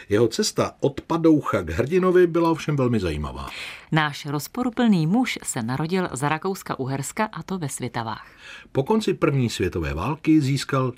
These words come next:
Speaker 1: československé občanství.
Speaker 2: Avšak stejně jako mnoho německy mluvících obyvatel naší mladé republiky měl Schindler problémy se integrovat.
Speaker 1: Je docela dobře možné, že mu až tak o integraci zase nešlo.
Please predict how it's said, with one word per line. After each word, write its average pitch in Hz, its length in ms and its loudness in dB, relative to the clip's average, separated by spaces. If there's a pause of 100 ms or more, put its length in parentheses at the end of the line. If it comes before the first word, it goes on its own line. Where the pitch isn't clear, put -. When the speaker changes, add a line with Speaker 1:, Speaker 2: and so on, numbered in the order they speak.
Speaker 1:
československé 104 960 0
občanství. - 680 -4 (140)
Speaker 2:
Avšak 143 380 -2
stejně 156 380 2
jako 156 200 0
mnoho 156 360 2
německy 170 500 0
mluvících 180 540 -2
obyvatel 143 560 -2
naší 127 300 -4
mladé 117 320 -4
republiky 156 600 -2
měl 202 280 2
Schindler 185 500 -2 (140)
problémy 156 560 0
se - 240 -8
integrovat. 127 600 -8 (240)
Speaker 1:
Je 101 100 -4
docela 165 340 0
dobře 156 340 2
možné, 110 760 2
že 107 220 0
mu 123 240 -2
až - 320 -6
tak 117 140 -8 (140)
o - 140 -10
integraci 104 680 -2
zase 101 280 -4
nešlo. - 340 -4